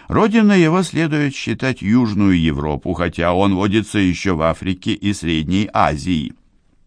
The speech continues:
По образу жизни и привычкам он мало чем отличается от деревенской ласточки. Гораздо точнее нами изучена жизнь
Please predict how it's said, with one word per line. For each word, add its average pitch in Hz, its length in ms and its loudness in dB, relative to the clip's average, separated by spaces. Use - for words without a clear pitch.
По 104 220 4
образу 87 400 2
жизни 87 440 0
и 87 220 -4
привычкам 80 720 -4
он 117 240 2
мало 127 340 4
чем 95 220 0
отличается 69 920 -6
от 85 260 -4
деревенской 80 720 0
ласточки. - 640 -4
Гораздо 170 500 2
точнее 131 640 0
нами 90 480 4
изучена 85 580 0
жизнь 87 480 -2